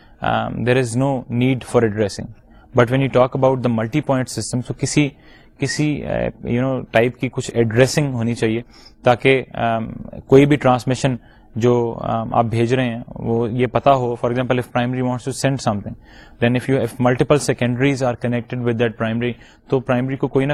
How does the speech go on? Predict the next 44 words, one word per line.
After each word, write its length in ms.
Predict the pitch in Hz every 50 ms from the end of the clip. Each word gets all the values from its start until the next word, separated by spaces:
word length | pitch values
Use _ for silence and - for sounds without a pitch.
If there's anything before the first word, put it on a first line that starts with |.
| 143
کوئی 120 | - 147 139
ایڈریس 340 | 131 113 107 113 135 143 120
ضرور 300 | 120 120 123 127 139 135
ڈالنا 340 | 117 113 110 110 117 123
ہوگا 280 | 123 120 117 104 107 113 120 -
اس 140 | - 117 -
اسپیسیفک 640 | - - 117 113 - 127 - 135 123 - - - - _ - - - _ - - 110
um, 340 | 110 110 107 107 110 117 117 -
you 80 | 110 113
know, 320 | 120 120 120 117 113 123 - - - - 117 107 110
ہیڈر 220 | 113 110 120 120
میں 160 | 120 120 117
یا 120 | 117 117 117
اس 80 | 117
اسپیسیفک 540 | - - 120 113 - 127 117 127 123 113 -
فریم 320 | - - 113 117 117 120 120
میں، 100 | 120 120 - - - _ _ -
تاکہ 240 | 120 120 - 131
وہ 140 | 127 123 127 - - -
یہ 160 | - 123 127
پتہ 160 | 123 123 120 117 -
چل 120 | 117 113
سکے 280 | 107 127 113 123 123 117
کہ 80 | 117
یہ 140 | 117 120 123
کس 220 | - - 139 127
اسپیسیفک 680 | - - - - 113 - - 117 123 123 - - - - -
سیکنڈری 380 | 127 110 117 113 113 120 131 123
کو 180 | - 120 120 120 -
ٹرانسمیشن 440 | 123 117 110 - 120 107 123 120 113
جو 100 | 113 110
ہے 60 | 110
وہ 140 | 107 117 131 - - - - - _ -
جا 180 | 110 117 104 101
رہی 180 | 101 98 101 110
ہے۔ 220 | 113 - - - - - - - - - - 131
In 40 |
the 100 | 135 139 - 147
case 180 | 156 151 -
of 80 | 165 147 - -
point 160 | 139 143 151
to 80 | 143 160
point 280 | - 147 139 139 127 127
link, 220 | 127 131 131